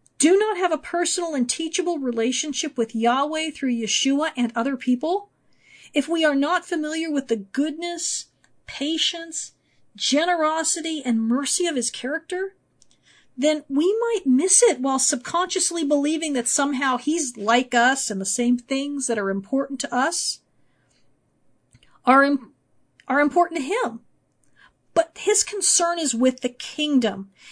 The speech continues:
And if our agendas do not serve the kingdom the way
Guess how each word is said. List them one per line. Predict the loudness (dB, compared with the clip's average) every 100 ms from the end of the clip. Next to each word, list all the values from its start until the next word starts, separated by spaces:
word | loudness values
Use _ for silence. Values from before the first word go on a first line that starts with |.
| -4
And | 0
if | 0 -2
our | 2 4 4
agendas | 2 -2 -2 -2 0
do | 2
not | 2 2 0
serve | 4 4 4 2 0 -2
the |
kingdom | -6 -4 -4 -2 0
the | 0
way | 0 -2 -6